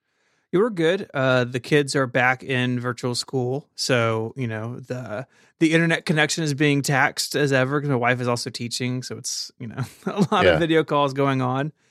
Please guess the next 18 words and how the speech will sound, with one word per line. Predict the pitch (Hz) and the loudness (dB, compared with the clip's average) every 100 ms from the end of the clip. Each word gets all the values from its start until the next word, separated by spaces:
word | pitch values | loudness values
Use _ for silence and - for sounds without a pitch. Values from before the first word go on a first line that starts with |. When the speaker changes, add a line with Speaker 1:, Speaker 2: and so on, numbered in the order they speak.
| - | -2
Speaker 2:
Yeah. | 90 78 71 | 2 2 2
Speaker 1:
Yeah, | - | 0
we're | 302 202 | 0 0
good. | 180 220 214 | 0 2 2
Had | 190 | 0
a, | 165 _ - | -2 _ -6
had | 160 180 | -2 -2
a | |
quiet | - - 170 190 147 | -2 0 2 2 0
new | 151 165 | 0 0
year, | 185 220 233 | 0 0 0
and | 165 | 0
so | 180 170 | 0 0
far | 175 185 | 0 -2
a | 165 | -2
quiet | - 147 151 | 0 0 0
start | - 147 147 - | -2 0 0 0
to | 160 143 | -2 -2